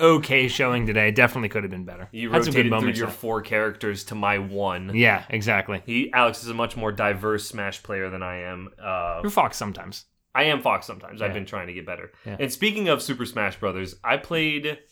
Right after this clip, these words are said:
Speaker 2: over this weekend. I was in Tampa, and this was one of the things I wanted to say for the podcast. My brother is so much better than me at Smash Brothers.
Speaker 1: Oh, really?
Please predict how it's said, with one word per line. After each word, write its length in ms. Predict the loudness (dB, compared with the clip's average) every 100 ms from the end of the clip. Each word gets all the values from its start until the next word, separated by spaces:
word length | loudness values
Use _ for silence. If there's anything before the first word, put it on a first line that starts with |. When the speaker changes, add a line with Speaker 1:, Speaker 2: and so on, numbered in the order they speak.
| _
Speaker 2:
over 220 | -6 -4
this 200 | -4 -6
weekend. 300 | -6 -6 -2
I 60 | -2
was 120 | -2
in 120 | -6
Tampa, 520 | -6 -4 -4 -6 -8 -10
and 100 | -10
this 200 | -10 -10
was 160 | -14 -10
one 160 | -10
of 60 | -10
the 60 | -10
things 200 | -10 -8
I 40 |
wanted 280 | -10 -10 -12
to 60 |
say 180 | -14 -14
for 100 | -12
the 60 | -12
podcast. 600 | -8 -10 -10 -16 -18 -20 _ _ _ _
My 180 | 2 2
brother 340 | 4 2 2
is 340 | 0 -2 -4 -12 _
so 580 | -8 -4 -4 0 0 0
much 280 | 0 -2 -2
better 180 | -4
than 160 | -4 -8
me 280 | -10 -14 _
at 280 | -6 -6 -6 _ _ -20
Smash 420 | -10 -10 -10 -12
Brothers. 160 | 0 4
Speaker 1:
Oh, 120 | 6
really? 320 | 6 4 4